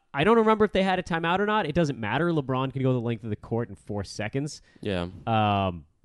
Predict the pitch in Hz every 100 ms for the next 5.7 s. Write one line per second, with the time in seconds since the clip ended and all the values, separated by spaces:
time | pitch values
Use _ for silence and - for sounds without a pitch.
0 | _ _ 190 175 - - 196 156 - 120
1 | 98 104 110 117 - 156 160 160 - 240
2 | 208 160 147 _ _ _ - 156 170 170
3 | 175 170 185 180 - 123 131 185 175 -
4 | - 202 165 135 127 165 151 101 - 110
5 | 80 - _ _ 90 82